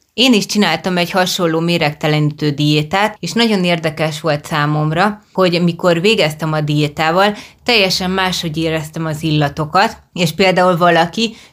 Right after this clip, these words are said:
több méterre egy citromot vagy egy narancsot pucolt, és annak az illatát is megéreztem. Én is nagyon felszabadult lettem ettől a méregtelenítéstől, sokkal több energiám lett ezután a méregtelenítés után. Te hogy érezted?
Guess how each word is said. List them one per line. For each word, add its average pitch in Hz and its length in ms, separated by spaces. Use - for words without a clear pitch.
több 247 280
méterre 170 840
egy 160 260
citromot 165 540
vagy 160 180
egy 165 100
narancsot 160 540
pucolt, 170 560
és - 180
annak 202 380
az 165 140
illatát 151 480
is 151 160
megéreztem. 143 840
Én 220 220
is 175 140
nagyon 170 300
felszabadult 156 840
lettem 175 400
ettől 151 320
a 147 320
méregtelenítéstől, 151 1500
sokkal 208 380
több 160 200
energiám 151 680
lett 139 300
ezután 151 500
a 147 40
méregtelenítés 143 920
után. 143 300
Te 175 80
hogy 190 260
érezted? 139 600